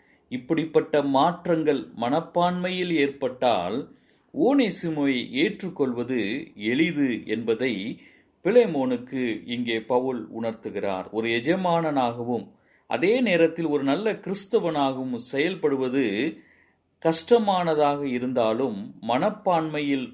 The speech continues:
மாற்றம் ஏற்படும்போது ஏற்றுக்கொள்வது, மற்றவர்களை மன்னிப்பது எளிதாக மாறிவிடும். கிறிஸ்தவ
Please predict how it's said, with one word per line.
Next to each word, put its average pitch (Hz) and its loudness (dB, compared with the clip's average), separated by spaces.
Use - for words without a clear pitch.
மாற்றம் 175 -2
ஏற்படும்போது 127 -2
ஏற்றுக்கொள்வது, 127 0
மற்றவர்களை 139 0
மன்னிப்பது 156 2
எளிதாக 123 0
மாறிவிடும். 98 -6
கிறிஸ்தவ 185 0